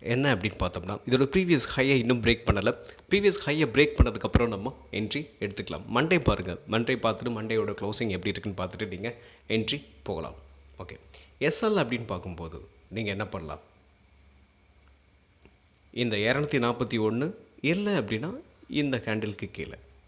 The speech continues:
இந்த இருநூத்தி ஐம்பத்தி மூணு, நீங்க எஸ் எல் ஆ வச்சுக்கிட்டு இந்த ஸ்டாக்கை தொடர்ந்து ரன் பண்ணலாம். இதோட ஃபர்ஸ்ட் டார்கெட் அப்படின்னு பார்த்தீங்கன்னா முன்னூத்தி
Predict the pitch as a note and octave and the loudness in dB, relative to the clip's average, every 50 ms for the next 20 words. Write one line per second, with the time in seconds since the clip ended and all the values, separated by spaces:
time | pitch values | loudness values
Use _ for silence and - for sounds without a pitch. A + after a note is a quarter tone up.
0 | _ _ _ B2+ B2+ B2 B2 B2+ C#3 C#3 C3+ - B2+ A2 A2 A2 - - A#2 G2 | _ _ _ 2 4 6 6 6 4 2 4 4 4 4 4 2 0 0 -2 -4
1 | F#2 G2+ G2+ F2+ D#2+ - - - _ _ _ _ _ _ - B2+ B2 A#2+ A#2+ A#2 | -2 -2 -4 -4 -6 -10 -16 -20 _ _ _ _ _ _ 0 2 4 4 4 4
2 | - C#3+ C#3 B2 A2 G2+ - G#2+ G#2+ G2 A#2 A2 A2 G2 - G2+ G2+ - - C3+ | 4 2 2 2 2 0 -2 -6 -4 -4 -4 -4 -4 -4 -4 -4 -4 -4 -6 -8
3 | C#3 - - _ C3 B2+ C3+ D#3+ D#3+ C#3+ A2 A2 G#2+ G#2 G#2+ G#2 A2+ C3 C#3+ D3+ | -10 -10 -6 _ 0 0 2 0 0 0 -2 -2 -2 -2 -2 2 2 2 4 4
4 | C3+ B2+ C3 A#2+ A2+ A2 - - C#3 - - - - - B2 B2 B2 C3 A#2 A2 | 4 6 6 6 6 4 2 2 0 0 -2 -4 0 0 0 2 2 0 -2 -2
5 | G#2 G2 A2 G#2 G#2 G2+ G2 F2+ F#2+ G2 G#2+ B2+ C3+ A#2+ A#2 A#2 A#2+ A2+ - D#3 | -2 -2 -2 -6 -4 -6 -6 -6 -4 -4 -2 -2 0 0 2 0 0 0 0 -4
6 | E3+ | -4